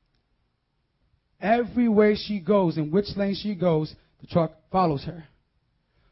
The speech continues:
So now she's panicking. She's afraid. She's like, "Oh my goodness, this guy is following me." So to be sure, she gets off an exit that's not even her exit, but she just say,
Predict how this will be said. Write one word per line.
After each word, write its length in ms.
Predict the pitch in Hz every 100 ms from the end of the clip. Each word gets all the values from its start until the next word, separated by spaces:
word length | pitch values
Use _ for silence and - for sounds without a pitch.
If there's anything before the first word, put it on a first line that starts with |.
| -
So 140 | 165
now 760 | 147 180 254 254 196 175 185 - _ _ _ _
she's 200 | - 92
panicking. 520 | - 226 190 156 139 - _ _ _ _ _ _
She's 180 | - 151
afraid. 840 | 143 107 - 220 220 147 - - - _ _ _ _ _ -
She's 160 | 156
like, 160 | 160 - _ _
"Oh 120 | 151
my 180 | 165 175
goodness, 480 | 147 170 160 170 - _ _ _ -
this 160 | 160
guy 240 | - 143 143
is 100 | 165
following 420 | - 226 196 165
me." 180 | 151 139 - _ _ _ _ _ _ -
So 120 | 214
to 120 | 220
be 240 | 160 294
sure, 540 | 285 - 285 240 180 170 _ _ _
she 180 | - 233
gets 240 | 240 247
off 180 | 254 233
an 80 | 214
exit 320 | 220 196 220
that's 140 | 208 196
not 160 | 220
even 200 | 220 202
her 180 | 175 196
exit, 280 | 202 196 214
but 120 | 165
she 120 | 196
just 200 | 175 180
say, 180 | 185 170